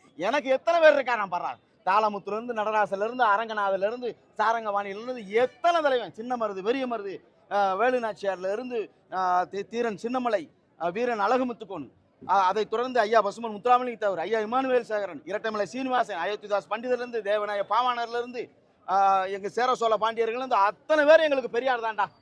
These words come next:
அவர் தான்டா தந்தை பெரியார்னு எங்க அண்ணன் விளா-, விளாவாரியா சான்றுகளோட விளக்கிட்டு போயிட்டாரு. மு-, புரிஞ்சுட்டீங்களா? இது காலம் தீர்மானிக்கும் தம்பி.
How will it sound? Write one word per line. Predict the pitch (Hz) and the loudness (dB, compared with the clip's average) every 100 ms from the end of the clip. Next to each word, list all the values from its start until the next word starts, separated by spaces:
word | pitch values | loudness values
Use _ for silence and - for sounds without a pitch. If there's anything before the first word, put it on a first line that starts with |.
| _ _ _ | _ _ _
அவர் | 190 240 | 0 2
தான்டா | 269 285 | 2 0
தந்தை | 277 247 254 247 | -2 0 2 2
பெரியார்னு | 233 254 233 247 | 0 0 0 -2
எங்க | 214 | -10
அண்ணன் | 220 214 | -8 -4
விளா-, | 208 196 185 - 147 | -2 -2 -4 -10 _
விளாவாரியா | 190 247 277 294 277 262 233 214 254 - | 2 8 10 10 10 6 4 0 0 0
சான்றுகளோட | 240 302 320 302 277 277 294 269 | 2 4 2 0 2 4 6 6
விளக்கிட்டு | 254 247 202 | 2 0 -4
போயிட்டாரு. | 190 156 131 _ _ _ - | -2 -2 -4 _ _ _ -8
மு-, | 208 - | -8 -6
புரிஞ்சுட்டீங்களா? | 226 214 175 170 202 156 - _ _ _ _ _ 107 | -12 -14 -8 -2 -2 -2 -10 _ _ _ _ _ -16
இது | 175 - | -16 -6
காலம் | 190 262 262 | 0 0 -2
தீர்மானிக்கும் | 240 240 233 214 | -6 -6 -6 -10
தம்பி. | 202 185 | -10 -10